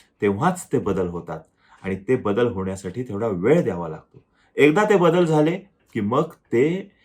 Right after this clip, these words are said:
ज्या कारणासाठी आपण सुरू केलेलं असतं, जे ध्येय गाठायसाठी सुरू केलेलं असतं, ते ध्येय आपल्याला दिसत असतं आणि ते दिसत असतं किंवा ते ध्येय, ध्येयापर्यंत आपण पोचलेलो असतो, पण ते टिकवून ठेवणं हे आपलं महत्त्वाचं कर्तव्य असतं त्यावेळेस आणि त्याच्यासाठी तेवढंच सातत्य लागतं,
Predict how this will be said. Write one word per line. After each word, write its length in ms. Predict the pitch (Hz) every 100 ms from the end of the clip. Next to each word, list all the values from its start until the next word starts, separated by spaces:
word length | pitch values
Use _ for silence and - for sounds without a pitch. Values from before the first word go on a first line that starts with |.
| _ - 90
ज्या 200 | - 143
कारणासाठी 720 | - - 95 117 165 175 165
आपण 220 | 160 170
सुरू 240 | 160 151 151
केलेलं 360 | 147 139 139
असतं, 200 | 131 123
जे 200 | 98 104
ध्येय 320 | 87 98 147
गाठायसाठी 480 | 151 131 139 135 127
सुरू 200 | 123 113
केलेलं 300 | 110 107 107
असतं, 200 | 110 -
ते 360 | 92 _ _ 113
ध्येय 220 | 104 107
आपल्याला 320 | 110 107 104
दिसत 340 | 90 90 - 110
असतं 260 | 92 92 - _ _ - -
आणि 100 | 101
ते 80 | 113
दिसत 440 | 90 101 123 151
असतं 280 | 135 - 127
किंवा 220 | 120 120 123
ते 120 | 110
ध्येय, 160 | 101
ध्येयापर्यंत 600 | 123 123 104 101 110 117
आपण 160 | 117 117
पोचलेलो 500 | 120 101 98 123 131
असतो, 260 | 120 - 123 - _ _ _ _ _ _
पण 180 | 147 175
ते 140 | 175 180
टिकवून 480 | 175 127 151 160
ठेवणं 420 | 151 131 123 113 90 _ _ _
हे 40 | 113
आपलं 300 | 113 - 113
महत्त्वाचं 480 | 98 101 101 98 -
कर्तव्य 400 | 92 85 87 87
असतं 180 | -
त्यावेळेस 420 | 80 - 69 69 - _ -
आणि 100 | 90
त्याच्यासाठी 600 | - 90 113 123 117 123
तेवढंच 520 | 135 104 101 98 156 -
सातत्य 400 | 101 98 - 90
लागतं, 340 | 85 - -